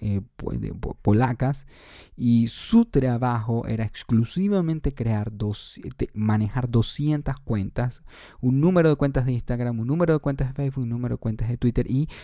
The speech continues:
mandar mensajes. Entonces le daban como que la pauta, "Mira, hoy tienes que apoyar a esta cuenta, dile que todo lo que hace está bien". Y se ponía ella, pa, pa, pa, con todo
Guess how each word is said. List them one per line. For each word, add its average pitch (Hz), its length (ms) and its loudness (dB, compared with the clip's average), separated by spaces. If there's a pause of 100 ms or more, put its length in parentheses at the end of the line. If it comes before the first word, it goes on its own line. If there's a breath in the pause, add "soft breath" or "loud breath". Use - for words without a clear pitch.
(140 loud breath)
mandar 123 540 2
mensajes. 101 760 -4
Entonces 117 500 -2
le 123 80 2
daban 123 240 0
como 117 280 -2
que 110 200 0 (300 loud breath)
la 110 220 0
pauta, 107 420 2
"Mira, 147 360 4
hoy 160 140 6
tienes 175 300 0
que - 160 -2
apoyar 160 600 2
a 135 200 2
esta 139 280 0
cuenta, 165 640 0
dile 135 240 2
que 135 100 2
todo 147 180 6
lo 147 100 4
que 143 80 2
hace 143 260 0
está 120 200 2
bien". 110 240 2
Y - 80 -6
se - 140 -6
ponía 98 300 -6
ella, 151 160 -6
pa, 151 200 0
pa, 143 140 0
pa, 135 180 2
con 110 180 -4
todo 165 340 2